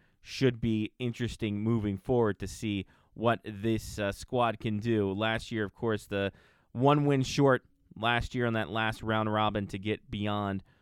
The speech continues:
what they do here. Like I said, a lot of returnees. We'll see what they can do,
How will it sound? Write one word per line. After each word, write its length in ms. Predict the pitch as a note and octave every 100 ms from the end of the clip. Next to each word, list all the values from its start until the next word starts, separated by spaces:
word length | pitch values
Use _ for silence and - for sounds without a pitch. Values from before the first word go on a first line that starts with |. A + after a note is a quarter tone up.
| _
what 180 | - F#2
they 100 | F#2+
do 240 | F2+ A2+ A2+
here. 320 | A#2 G#2+ G#2 -
Like 160 | G#2+
I 100 | G2+
said, 240 | G2 A2 F#2
a 60 |
lot 240 | F#2 G#2 G#2
of 80 |
returnees. 760 | G2+ F#2+ - G2+ G2+ A2 A2+ A2 - - _
We'll 140 | F#2+
see 260 | F#2+ - A2+
what 180 | G2+ F#2
they 140 | G2+
can 180 | F#2+ F#2+
do, 380 | F#2+ G#2 G#2